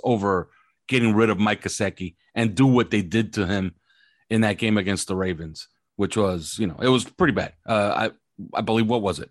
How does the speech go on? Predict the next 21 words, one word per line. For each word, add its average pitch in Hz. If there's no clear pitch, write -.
Three 123
targets, 120
no 107
catches. 101
Like, 90
that's 104
not 92
good. 87
<laughs> 135
Okay? 135
Especially 156
when 123
he's, 120
he's 131
a 123
pass 120
catching 110
specialist. 98
Now, 131
Simon, 147
if, 131